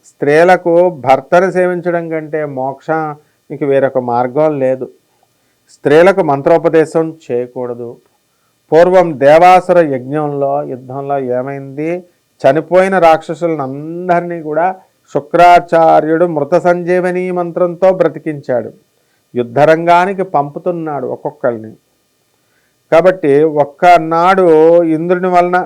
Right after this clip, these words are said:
ఆ సంగతి విని శివుడికి చాలా కోపం వచ్చింది.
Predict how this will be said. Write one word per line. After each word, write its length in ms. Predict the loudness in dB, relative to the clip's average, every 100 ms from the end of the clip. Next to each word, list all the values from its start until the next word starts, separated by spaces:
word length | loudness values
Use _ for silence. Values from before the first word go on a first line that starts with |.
| -2
ఆ 200 | -2 0
సంగతి 440 | -2 -2 -2 -2
విని 340 | -4 -4 -4 -6 _ _ _
శివుడికి 380 | -4 -2 -4 -8 -8
చాలా 200 | -8 -10
కోపం 440 | -10 -10 -10 -14
వచ్చింది. 440 | -16 -14 -12 -12